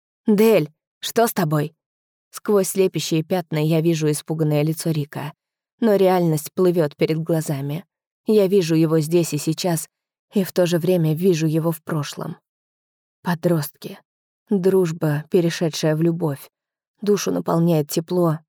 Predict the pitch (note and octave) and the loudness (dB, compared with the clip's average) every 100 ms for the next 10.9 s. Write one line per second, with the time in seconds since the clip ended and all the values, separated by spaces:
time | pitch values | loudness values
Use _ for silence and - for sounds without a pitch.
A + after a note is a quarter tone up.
0 | - G3+ F#3+ E3+ C#3+ C#3+ D#3 D#3 E3+ D#3+ | 0 2 2 0 -2 -2 -2 0 0 0
1 | D3 D3+ D3 D#3+ D3+ D3+ D#3+ D#3+ D#3+ D#3+ | 0 -4 -4 -2 0 0 0 0 0 0
2 | D3 - D#3+ - _ _ _ _ - F#3+ | -2 -8 -12 -14 _ _ _ _ -6 -6
3 | - G#3+ G#3 E3 E3 D#3 F3 F3 E3 D3+ | -4 -2 0 2 0 0 0 0 -2 -8
4 | - D#3 D#3 E3 D#3+ - _ _ _ _ | -6 -4 -2 -2 -4 -10 _ _ _ _
5 | _ - F3 E3 - E3 D#3+ D#3 E3+ E3+ | _ -6 -6 -4 -6 -6 -4 -2 -2 0
6 | E3 D3 D#3 D3+ D#3 D3 E3+ D3 C#3 - | 0 0 -2 -2 -2 -2 -2 -2 -4 -6
7 | C#3+ D3 D3+ - D3 D3 C#3+ B2+ B2 D3 | -6 -6 -6 -6 -6 -6 -6 -10 -12 -14
8 | - _ _ _ _ - G3 G3+ E3 - | -18 _ _ _ _ -8 0 2 2 -4
9 | - _ _ _ F#3+ F#3 D3+ D3+ C#3+ D#3 | -10 _ _ _ -2 0 0 0 -2 -6
10 | - D#3+ D3 E3 D#3+ C#3 - - F3 | -4 -4 0 0 0 -2 -8 -12 -14